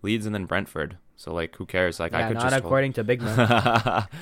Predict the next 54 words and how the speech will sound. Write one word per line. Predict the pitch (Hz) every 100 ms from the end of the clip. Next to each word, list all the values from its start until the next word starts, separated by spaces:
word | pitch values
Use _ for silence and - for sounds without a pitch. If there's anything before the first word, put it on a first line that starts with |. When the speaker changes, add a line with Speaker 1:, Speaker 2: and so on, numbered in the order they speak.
| 170 139 -
Speaker 1:
made | 170 208 147 208
me | 101
laugh, | 90 92 -
man. | 87
That | 90 92
really | 92
made | 90 90
me | 90
laugh. | 87 87 -
No, | 101
I | 98
think | 98 127
he's | 147
a | 120
fine | 104 104
hold. | 92 98 95
Um, | 90 87 87
if | 85 104
you |
can | 110
afford | 107 - 104
to | 98
bench | 90 90
him | 104
this | 104 -
week, | 110 110 -
I |
don't | 92 95
think | 95
there's | 92
any | 90 92
reason | 90 87 90
not | 87 -
to. | 113 113 - _ - - _
Um, | 85 85 85 -
the | 104
thing | 131 135
is, | 123
I | 82 113
can | - 123 98
do | - 117 113 98 - -
Lukaku | 101 - - 107 110 117 101
in | 104
for | 117 107
him | 120 110
for | - 98
one | 92 101
transfer, | 95 95 - 117 123 - - - -
which | 101
is | 101
pretty | - - 113 117
mind-blowing. | 92 92 87 104 104 113 107
I |
didn't | 90 92 90